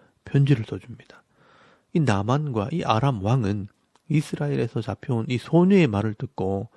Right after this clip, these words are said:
이 하나님의 종이 자기 병을 고쳐준다는 것을 믿은 것입니다. 그리고 그 믿음을 가지고 이스라엘을 찾아온 것입니다. 그런데 놀라운 것은요, 정작 이스라엘 왕 요람은 이 말을 믿지 못합니다.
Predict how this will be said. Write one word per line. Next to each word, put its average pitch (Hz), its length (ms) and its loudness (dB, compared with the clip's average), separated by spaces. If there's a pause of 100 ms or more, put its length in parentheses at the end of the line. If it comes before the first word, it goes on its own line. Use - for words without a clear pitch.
(440)
이 160 80 -2
하나님의 175 500 4
종이 120 540 -2
자기 165 340 2
병을 147 260 2
고쳐준다는 123 760 -2
것을 101 460 -6
믿은 151 280 0
것입니다. 120 560 -14 (460)
그리고 185 280 -2
그 185 260 6
믿음을 156 460 4
가지고 120 640 -2 (400)
이스라엘을 123 640 -4 (300)
찾아온 - 380 -8
것입니다. 113 520 -14 (540)
그런데 139 260 -2
놀라운 123 400 2
것은요, 120 380 -8 (480)
정작 185 460 0
이스라엘 160 420 4
왕 135 220 2
요람은 107 640 2
이 143 80 0
말을 113 380 -2 (260)
믿지 - 240 -4
못합니다. 98 680 -8